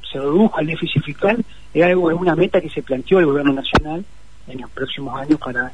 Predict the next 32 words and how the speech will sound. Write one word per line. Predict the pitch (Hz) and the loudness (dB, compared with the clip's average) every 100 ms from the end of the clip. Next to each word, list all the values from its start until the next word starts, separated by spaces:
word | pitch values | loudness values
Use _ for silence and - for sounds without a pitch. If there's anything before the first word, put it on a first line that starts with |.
| - | -6
tener | 135 156 | -2 -2
una | 156 151 131 | -2 -2 -2
sostenibilidad | - 117 - 143 143 143 151 151 147 143 | -4 -8 -8 -8 -4 2 4 4 2 0
o | |
una | 135 147 | -2 -2
solvencia, | - - - 151 147 - 143 - | 0 0 0 0 -2 -6 -8 -2
o | 185 | 2
mostrar, | 180 175 190 175 190 - - - - - - | 2 2 4 2 2 -2 -16 -18 -18 -12 -4
eh, | 139 127 123 120 113 - - - - | -2 -2 -4 -10 -14 -16 -18 -10 2
seriedad | 180 170 170 170 202 247 254 | 4 6 4 4 2 0 -6
en | 170 139 | -10 -8
materia | 127 131 127 | -4 -2 -2
económica. | 117 113 110 - - - - - - - - - | -4 -10 -12 -14 -16 -16 -16 -16 -16 -16 -10 0
Pero | 208 | 4
bueno, | 208 196 - | 4 2 -6
a-, | - - - - | -12 -12 -12 -14
explicado | 160 - 170 165 233 240 180 | -14 -6 -4 -2 2 2 2
este | 165 - 165 | 0 -2 -6
déficit | 160 - 156 | -6 -6 -6
fiscal, | 160 - 185 | -8 -2 -2
nosotros | 170 156 175 | -2 -2 -2
podemos | 156 160 151 | 0 -2 -2
separarlo | 135 131 143 151 143 | -2 -2 -2 -2 -2
en | |
dos | 139 156 | 0 0
cuestiones, | 139 - 143 - - - - | -2 -8 -6 -6 -10 -14 -8
eh, | 127 120 - | -8 -8 -6
fundamentales. | 135 123 117 110 104 - - - - - - - - | -2 -2 -2 -6 -12 -14 -16 -18 -16 -16 -16 -14 -2
El | 151 | 4
déficit | 208 208 180 | 4 2 -2
fiscal | 165 - 170 | -4 0 0
primario | - 160 190 226 262 | 2 2 4 2 -2